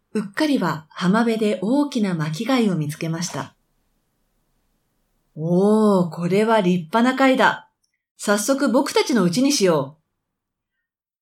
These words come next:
う。」奥さんのしっかりが言いました。「少し大きすぎるんじゃない？」「うん、少し大きすぎるかな。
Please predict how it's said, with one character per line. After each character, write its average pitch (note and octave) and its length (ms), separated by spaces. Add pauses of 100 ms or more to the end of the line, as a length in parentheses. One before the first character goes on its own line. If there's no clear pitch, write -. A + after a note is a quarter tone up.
う。」 D4 60
奥 E4 120
さ F#4 140
ん C4+ 60
の B3 80
し - 120
っ - 40
か B3 100
り A3 100
が F#3 60
言 E3+ 100
い - 20
ま F3+ 120
し F#3+ 100
た。 - 260 (1300)
「少 - 400
し F#3 300
大 C#3+ 180
き D3+ 80
す - 140
ぎ E4+ 120
る A4+ 200
ん - 20
じ C4 80
ゃ G#3 60
な F#3 340
い？」 F#4+ 140 (840)
「う F3 80 (160)
ん、 D#3+ 40
少 G#3 220
し G3 120
大 D#3+ 180
き - 60
す C4 140
ぎ C#4 80
る C4+ 80
か D#3+ 140
な。 E3+ 400